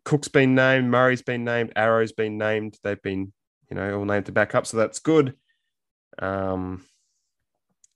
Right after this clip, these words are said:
yeah, Jed Cartwright, he's on the bench as well. That's pretty much about it, I think. Um,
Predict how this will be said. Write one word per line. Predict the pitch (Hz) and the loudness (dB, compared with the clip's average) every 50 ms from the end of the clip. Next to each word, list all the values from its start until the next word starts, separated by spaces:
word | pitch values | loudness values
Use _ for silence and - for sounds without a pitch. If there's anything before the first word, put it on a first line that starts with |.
| _ _ - | _ _ -14
yeah, | - - - 165 156 135 113 92 82 78 69 71 67 - - _ _ _ _ - | -10 -8 -6 -4 -2 -2 -2 -2 -2 -2 -2 -4 -6 -8 -14 _ _ _ _ -8
Jed | - - 117 101 - | -2 0 0 0 0
Cartwright, | - 110 110 113 - - 104 104 98 - - | 2 4 4 4 4 2 2 2 2 0 -4
he's | 107 110 104 101 107 | -6 -6 -4 -4 -4
on | 101 101 | -2 -2
the | 98 | -4
bench | 95 - 113 110 110 104 - - - - - | -2 0 2 2 2 0 -4 -12 -16 -14 -12
as | 101 107 | -12 -12
well. | 107 110 123 131 131 135 131 131 131 131 _ _ _ _ _ _ _ _ _ _ _ _ _ _ _ - | -6 0 4 6 6 6 6 4 2 -2 _ _ _ _ _ _ _ _ _ _ _ _ _ _ _ -20
That's | 107 - - - - - - - 120 - | -20 -20 -20 -20 -20 -20 -20 -20 -20 -14
pretty | - - 113 110 | -8 -6 -4 -4
much | 127 120 - - | -4 -4 -6 -8
about | 110 - _ - 110 113 113 117 | -10 -6 _ 2 2 4 4 2
it, | 139 147 | 2 2
I | 120 101 | 2 0
think. | - 113 131 156 143 - _ _ _ _ _ _ _ _ _ _ _ _ _ - | 0 -2 -2 -2 -4 -12 _ _ _ _ _ _ _ _ _ _ _ _ _ -6
Um, | - 110 113 113 113 113 113 113 - | -2 0 2 4 4 2 0 -2 -8